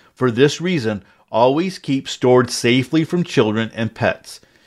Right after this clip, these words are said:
Once mixed, the solution will stay potent for up to two to three months without worry. The recipe below creates a single gallon of spray mix.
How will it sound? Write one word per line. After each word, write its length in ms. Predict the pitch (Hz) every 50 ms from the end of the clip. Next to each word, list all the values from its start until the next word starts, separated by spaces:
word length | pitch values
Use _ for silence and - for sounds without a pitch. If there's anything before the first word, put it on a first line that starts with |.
| _ _ _ -
Once 300 | 113 131 156 165 - 160
mixed, 400 | 165 185 170 127 98 - - - - -
the 140 | 127 120 120
solution 520 | 120 - 139 127 131 139 139 - 196 175
will 120 | 170 160 147
stay 200 | - - 131 117
potent 440 | 117 - 156 143 131 104 101 104
for 120 | - 123 123 -
up 200 | 120 123 104 -
to 80 | 120
two 360 | 110 - - - 139 151 165
to 120 | 165 - 170
three 220 | 135 135 131 139
months 380 | 135 117 104 101 101 95 - - _ _
without 460 | - 107 104 107 110 107 101 - -
worry. 500 | 95 101 98 104 107 104 92 87 90 - - - - - - - - - - - - - - - - - - - - - -
The 100 | - 131
recipe 400 | 135 180 185 - 233 - 240 240
below 320 | 196 208 175 147 131 139
creates 360 | 123 - - 147 135 127 -
a 60 | 135 110
single 340 | - - 151 165 165 180
gallon 480 | 143 104 - 120 113 117 123 123 123 123
of 340 | - - 120 117 113 98 -
spray 340 | - - - 127 120 117 113
mix. 380 | 104 90 87 - - - -